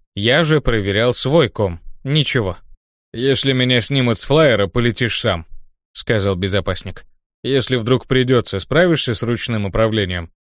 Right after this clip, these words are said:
«Пф, легко». Меня беспокоило другое. Времени оставалось меньше часа. Любая непредвиденная задержка, и можно возвращаться, дисквалифицируют за неявку.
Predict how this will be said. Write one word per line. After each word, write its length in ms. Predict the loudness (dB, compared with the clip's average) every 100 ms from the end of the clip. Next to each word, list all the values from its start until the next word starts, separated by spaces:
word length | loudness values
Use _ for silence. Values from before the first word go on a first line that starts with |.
| _ _ _ _ _
«Пф, 320 | -2 0 -2 0
легко». 520 | 0 0 2 2 2 -2 -20 _ _ _ _ _ -6
Меня 280 | -2 0 2
беспокоило 640 | 0 0 0 2 4 4
другое. 540 | 2 0 2 2 2 -6 -16
Времени 460 | -4 0 2 2 0
оставалось 560 | -2 -2 0 0 0 0
меньше 300 | -2 -2 -2
часа. 400 | -2 0 -2 -4 -8
Любая 440 | 0 0 4 4 4
непредвиденная 800 | 2 2 0 0 0 0 0 2
задержка, 560 | 2 2 0 0 -4
и 80 | -4
можно 340 | -2 -2 0
возвращаться, 800 | 0 0 0 0 0 0 0 -4 -6
дисквалифицируют 1040 | -2 -2 0 -2 -2 -4 -4 -2 0 0
за 120 | 0
неявку. 520 | 0 0 0 -2 -8